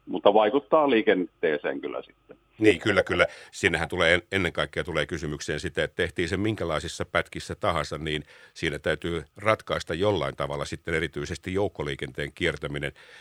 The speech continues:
Speaker 2: Yksityisautoilijathan pystyvät toki kiertämään kyllä ihan mistä tahansa, mutta jos toria pidetään nyt kuitenkin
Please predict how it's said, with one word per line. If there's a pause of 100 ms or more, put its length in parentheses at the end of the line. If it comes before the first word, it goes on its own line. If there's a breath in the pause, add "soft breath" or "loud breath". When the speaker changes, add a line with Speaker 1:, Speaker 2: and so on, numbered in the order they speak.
Speaker 2:
Yksityisautoilijathan
pystyvät
toki
kiertämään
kyllä
ihan
mistä
tahansa,
mutta
jos
toria
pidetään
nyt
kuitenkin